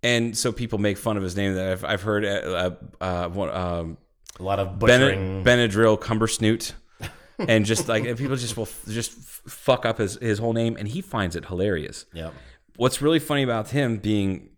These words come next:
Speaker 1: incredibly straight, he's also kind of, he has a little bit of a bitchy queen streak to him. Um, during the filming of The Imitation Game, him and, uh, Keira Knightley were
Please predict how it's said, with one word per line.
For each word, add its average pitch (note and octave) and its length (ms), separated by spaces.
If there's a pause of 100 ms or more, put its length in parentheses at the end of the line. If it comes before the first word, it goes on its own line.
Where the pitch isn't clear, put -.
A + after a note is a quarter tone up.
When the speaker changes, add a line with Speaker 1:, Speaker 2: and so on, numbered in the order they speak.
(240)
Speaker 1:
incredibly F#2+ 480
straight, G#2 420
he's - 300
also C#3 340
kind C3 240
of, B2+ 160
he A2 80
has A2 200
a - 20
little A2+ 160
bit B2 100
of A2+ 100
a G#2+ 60
bitchy G2+ 400
queen A2+ 360
streak D#2 420
to E2 180
him. D2+ 120 (800)
Um, F#2 540
during G#2+ 260
the A2+ 80
filming A#2+ 640
of G2+ 480
The F#2+ 100
Imitation F#2+ 500
Game, E2+ 340
him G#2+ 480
and, F2+ 360
uh, E2+ 160
Keira G2 300
Knightley F2 520 (600)
were F#2+ 440